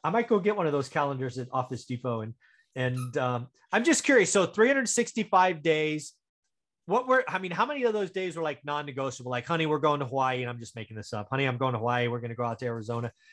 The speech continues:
Were, were, was it, like, thirty-five days, or how many, how much of the year did you say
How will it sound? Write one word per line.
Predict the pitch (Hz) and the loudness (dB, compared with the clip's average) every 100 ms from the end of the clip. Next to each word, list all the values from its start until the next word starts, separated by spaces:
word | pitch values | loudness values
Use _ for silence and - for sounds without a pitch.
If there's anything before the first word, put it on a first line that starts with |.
| _ | _
Were, | - 156 156 | 0 0 2
were, | 151 180 | 0 -2
was | 151 185 | -2 0
it, | |
like, | 170 147 - | 2 0 0
thirty-five | 170 190 220 220 208 202 | 2 2 4 6 6 4
days, | 208 214 220 | 0 0 0
or | 165 | -2
how | 147 | -2
many, | 196 214 | -4 -2
how | 165 | -2
much | 226 302 | -2 -4
of | 285 | -4
the | 208 | -6
year | 156 165 175 | -4 -2 -2
did | 156 135 | -2 -6
you | 147 | -8
say | - 147 139 131 | -4 -2 -2 -4